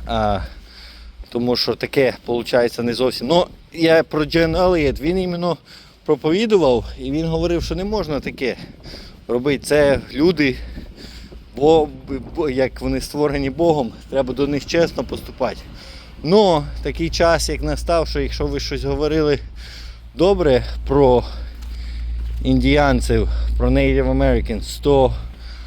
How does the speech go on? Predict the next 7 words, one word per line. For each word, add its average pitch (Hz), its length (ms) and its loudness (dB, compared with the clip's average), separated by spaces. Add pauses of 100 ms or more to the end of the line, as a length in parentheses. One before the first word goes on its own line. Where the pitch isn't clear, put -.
(500)
а, 120 580 4
могли 139 500 2
вас, 147 300 4
можна 120 260 -4
сказати, 120 340 -2
проти 117 240 -6
вас 127 260 0